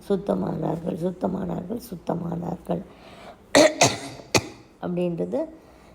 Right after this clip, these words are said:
நீங்க வந்து அவ-, யாருக்கு பண்றீங்களோ அவங்க பேரை சொல்லி சொல்லணும். அவ்வளவுதான். இது ஒரு ரெண்டு சென்டென்ஸ் தான். நம்ம நார்மலா பேசுற விஷயம்தான். அதை வந்து நம்ம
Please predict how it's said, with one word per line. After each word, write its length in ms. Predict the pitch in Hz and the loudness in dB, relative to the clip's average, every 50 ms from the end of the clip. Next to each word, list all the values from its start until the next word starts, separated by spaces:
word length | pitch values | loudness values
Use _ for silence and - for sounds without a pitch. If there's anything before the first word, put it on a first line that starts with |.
| - - | -18 -10
நீங்க 200 | - 196 185 185 | -4 0 2 4
வந்து 640 | 180 175 175 180 214 247 254 240 208 185 190 - - - - - - - | 4 4 4 6 6 6 6 4 2 0 0 -2 -4 -6 -10 -12 -2 2
அவ-, 260 | - 190 190 196 208 - | 4 6 6 6 4 2
யாருக்கு 460 | - 190 185 196 214 240 240 - 247 | 4 4 6 6 6 4 2 0 -4
பண்றீங்களோ 440 | 214 - 196 190 185 190 190 202 240 | -2 -2 0 0 0 -2 -2 0 0
அவங்க 340 | 262 233 202 196 208 208 202 | 0 0 0 0 2 0 0
பேரை 340 | 196 - 196 202 202 220 214 | 0 0 -2 0 2 0 0
சொல்லி 320 | 214 - 196 190 214 240 - 226 | 0 -2 0 2 2 2 2 2
சொல்லணும். 440 | 175 151 160 151 - - - - - - - - - - | 0 2 2 -2 -2 -2 -6 -10 -14 -16 -20 -20 -10 -2
அவ்வளவுதான். 380 | - 95 - 196 185 180 - - | 0 2 4 4 2 2 0 0
இது 180 | 196 208 214 | 0 2 2
ஒரு 100 | 208 202 | 2 2
ரெண்டு 240 | 202 190 196 196 190 190 | 2 2 0 0 -2 0
சென்டென்ஸ் 400 | 202 196 196 196 233 240 254 247 | 0 0 0 0 0 0 0 0
தான். 140 | - 214 196 | -2 -2 0
நம்ம 200 | 185 185 180 180 | 0 0 0 0
நார்மலா 560 | 175 175 180 190 202 208 226 233 240 262 269 269 - | 0 2 2 4 2 4 4 4 4 4 4 4 4
பேசுற 420 | 220 214 220 220 220 233 220 208 | 4 4 4 4 4 4 4 4
விஷயம்தான். 540 | 202 196 196 - - 202 196 185 185 240 - - - - - - - - - - - | 4 4 2 2 0 0 0 0 0 -2 -4 -6 -10 -20 -20 -20 -20 -20 -20 -10 -2
அதை 220 | - 226 214 240 233 | 2 2 4 4 4
வந்து 240 | 226 220 220 269 330 | 4 4 2 2 2
நம்ம 460 | 349 320 247 214 202 196 190 180 | 2 2 2 2 0 0 0 -2